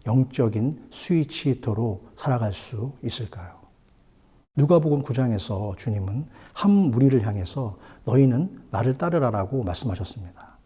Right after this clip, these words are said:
그러나 주님의 말을 들은 사람들 중에 어떤 사람은 부친의 장례 때문에, 또 다른 사람은 사랑하는 가족들과 더 많은 시간을 보내야 하기 때문에 "나중에 주님을 따르겠습니다"라는 대답을 합니다.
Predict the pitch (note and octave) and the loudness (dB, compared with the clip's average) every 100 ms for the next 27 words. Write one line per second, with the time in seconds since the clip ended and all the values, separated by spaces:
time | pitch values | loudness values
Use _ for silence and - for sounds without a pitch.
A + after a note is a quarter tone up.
0 | _ _ _ _ - C#3+ E3 A#2+ B2 - | _ _ _ _ -4 2 4 4 0 0
1 | D3 D3+ C3+ B2 A2 A2 A2 B2 A2+ G#2 | 4 6 4 2 0 -2 -2 -2 -4 -4
2 | F#2+ G2 A#2+ F#2+ - - G#2 - - C#3+ | -6 -6 -4 -6 -10 -10 -8 -4 -2 0
3 | C3 A2 G2 C3 - - - - C#3+ - | 0 -2 -2 -6 -8 -16 -16 -8 -4 2
4 | D3+ D3 A#2+ C#3 C#3 A#2 F#2+ D#2+ - - | 2 4 2 2 2 0 -2 -6 -12 -20
5 | _ _ _ _ A#3 G#3 B2+ D3 A#2 G#2+ | _ _ _ _ 4 6 6 4 2 0
6 | D3+ G#2+ - - - F#3 F3 C#3+ C3+ D#3+ | 0 -2 -6 -16 -4 0 2 2 2 0
7 | A2 A#2+ - A#2 G2+ G#2 F#2 - - - | -2 -2 0 -2 -2 -2 -4 -8 -12 -4
8 | G2+ F#2 A#2 A2 E3 D3 A#2 A#2 A#2 A#2+ | -2 0 -2 -4 -4 -2 -2 -2 0 2
9 | A#2 G#2+ G2+ G2 F#2 A#2+ G#2+ - - - | 2 -2 -4 -6 -4 -4 -6 -8 -18 -14
10 | - G#2+ A#2+ A#2+ G#2+ D3 - A2 A2+ A2+ | -4 -2 0 0 0 -2 -2 0 0 0
11 | B2+ A2+ - G#2+ G2+ F#2+ F#2 A2 F#2 F#2 | -2 -2 -2 -4 -4 -4 -4 -6 -6 -8
12 | G2 F#2 E2 - - | -10 -12 -14 -20 -20